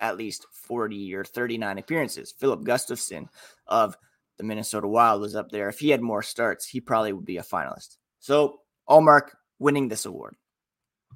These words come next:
And then finally, actually, there's two other guys up for awards. One, Jim Montgomery, given annually to the coach in the N H L who has contributed the most to his team's success. Jack Adams Award.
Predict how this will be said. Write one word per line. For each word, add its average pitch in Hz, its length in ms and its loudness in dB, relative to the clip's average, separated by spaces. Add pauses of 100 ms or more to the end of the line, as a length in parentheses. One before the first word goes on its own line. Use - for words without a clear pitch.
(640)
And - 100 -6
then 127 100 0
finally, 156 640 6 (960)
actually, 135 300 0
there's 131 180 -2
two 254 220 2
other 147 200 4
guys 117 320 -2
up - 160 -4
for - 120 -10
awards. 156 500 2 (380)
One, 175 300 6 (480)
Jim 127 160 0
Montgomery, 185 600 6 (100)
given 147 300 2
annually 156 560 2
to 147 100 -8
the 117 120 -6
coach 156 500 0 (380)
in 190 80 0
the 220 100 6
N 170 80 4
H 143 180 -2
L 135 200 2
who 131 80 0
has 110 100 -10
contributed 147 640 -2
the 110 80 -10
most 120 320 -6
to - 80 -10
his 131 140 -12
team's 113 280 -12
success. 156 720 -2 (680)
Jack 151 240 4
Adams 139 340 2
Award. 127 480 -2